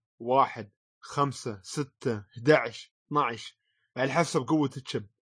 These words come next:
في تسعة، في عشرة، يعني على حسب قوته. فالأشياء البيسك اللي هي تكون واحد، اثنين بس، ما تعدل واحد، اثنين. وهذا اللي تحط فيه التشيب تقدر تسوي له أبجريد ترى،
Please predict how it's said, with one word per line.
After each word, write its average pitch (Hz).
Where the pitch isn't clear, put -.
في 135
تسعة، 127
في 127
عشرة، 139
يعني 147
على 127
حسب 135
قوته. 113
فالأشياء 147
البيسك 185
اللي 160
هي 170
تكون 165
واحد، 131
اثنين 139
بس، 120
ما 131
تعدل 120
واحد، 117
اثنين. 110
وهذا 170
اللي 139
تحط -
فيه 196
التشيب 180
تقدر 147
تسوي 151
له 143
أبجريد 120
ترى، 98